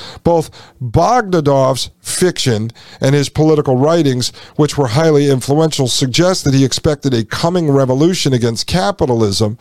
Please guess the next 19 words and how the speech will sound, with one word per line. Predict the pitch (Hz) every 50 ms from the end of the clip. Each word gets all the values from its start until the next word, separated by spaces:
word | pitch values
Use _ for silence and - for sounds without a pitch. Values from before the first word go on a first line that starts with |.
| - - - - - - -
to | - 160 151
lead | 143 151 175 214 208 180 160 147 131 113 - - - - - _ -
to | - 170 151
a | 139
technocratic | - - 160 156 - - 139 139 - - 135 127 123 120 117 - - - - - - _ _
society. | - - - 147 139 - - - 156 151 147 127 117 113 107
So | 104 - 175 165 160
for | - - 175
those | 170 214 233 226 214
people | - - 196 170 156 160 147 - - - - - _
who | - 151 147
love | 139 135 143 156 165 165 160 147 135 - -
capitalism, | - 165 160 147 147 147 - 139 120 113 110 110 104 113 135 143
and | 147 160
we're | 180 196 196
not | 190 170 156
gonna | - 147 135 123
get | 113 127 127 127
into, | 123 120 117 107 - 117 107 95 90